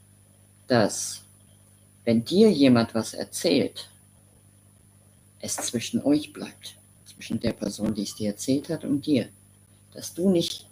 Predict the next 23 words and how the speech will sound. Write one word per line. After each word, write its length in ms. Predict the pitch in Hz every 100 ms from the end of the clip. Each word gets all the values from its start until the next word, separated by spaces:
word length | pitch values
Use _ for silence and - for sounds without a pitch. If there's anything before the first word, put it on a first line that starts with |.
| -
ankommst 560 | 175 190 - 135 131 -
und 100 | 147
mir 200 | 156 151
von 280 | - 139 135
X, 240 | 143 -
Y 400 | 151 - 139 135
und 160 | 127 127
Z 260 | - 190
erzählst. 640 | - - - - - - - _ _ _ _ _ _ _ _ _ _ _ _ _ _ _ _ _ _ _ _ _ _ _ _
Das 320 | 127 - -
zeugt 420 | - 151 147 147
davon, 680 | 147 180 208 - 117 127 190 - - _ _ _ -
dass 340 | 127 120 -
du 260 | - 185 233 269 - _ _ _ _
etwas 400 | - - - -
nicht 200 | 302 -
für 100 | -
dich 260 | - - -
behalten 480 | 135 117 113 127
kannst, 260 | 123 139 135
sondern 280 | 135 143 143
es 180 | 143 -
weiterträgst. 960 | - - 143 - - - - - -